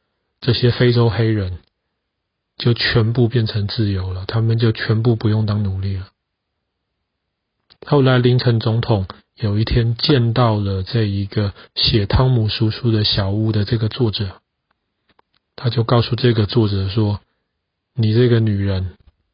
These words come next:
一个女人你就引发了一场很大的战争，但是还好，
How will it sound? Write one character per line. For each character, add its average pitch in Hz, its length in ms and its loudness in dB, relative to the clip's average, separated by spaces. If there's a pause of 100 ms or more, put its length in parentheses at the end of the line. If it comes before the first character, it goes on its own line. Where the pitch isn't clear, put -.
(880)
一 120 200 4
个 131 120 4
女 113 160 2
人 107 260 2
你 104 120 2
就 120 140 4
引 113 200 0
发 113 220 2
了 110 120 0
一 110 100 2
场 107 180 -2
很 104 220 -4
大 107 180 0
的 101 100 -2
战 98 220 -4
争， 98 240 -6 (960)
但 110 160 2
是 107 120 0
还 123 320 2
好， 101 400 -2